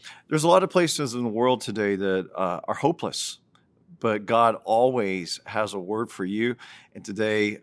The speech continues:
my friend Bruce Green and I are gonna share some hope, some faith. We're gonna share one of our, uh, our personal experiences that we have, or ailments that we have experienced together, and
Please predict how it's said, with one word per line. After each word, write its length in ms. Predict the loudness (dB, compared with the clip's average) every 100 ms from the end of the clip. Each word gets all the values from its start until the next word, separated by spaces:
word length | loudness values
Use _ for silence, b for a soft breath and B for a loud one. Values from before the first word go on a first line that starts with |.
| _
my 220 | -4 -4
friend 360 | -2 -2 -2 -4
Bruce 320 | -2 0 0
Green 300 | -2 -4 -4
and 120 | -6
I 120 | -6
are 120 | -6 -6
gonna 220 | -8 -8
share 380 | -6 -4 -6 -10
some 200 | -14 -2
hope, 340 | 0 0 -4 -20 B B
some 160 | -10
faith. 340 | -2 2 2 2
We're 80 | 0
gonna 140 | 0
share 300 | 2 4 4
one 240 | 2 0
of 100 | 4
our, 340 | 6 8 6 4
uh, 260 | 4 4 0 _ _ 0
our 100 | 0
personal 540 | 2 2 2 0 -2
experiences 720 | -4 -4 0 0 0 -2 -2 -2
that 120 | -2
we 200 | 2 2
have, 140 | 0 -4 B B B B 0
or 200 | 2 4
ailments 560 | 6 6 6 2 0 -6
that 140 | -4 -2
we 140 | 0
have 120 | 0
experienced 500 | -2 -4 -4 -4 -6
together, 580 | -6 -2 0 0 -2 -8 _
and 420 | -6 -4 -4 -6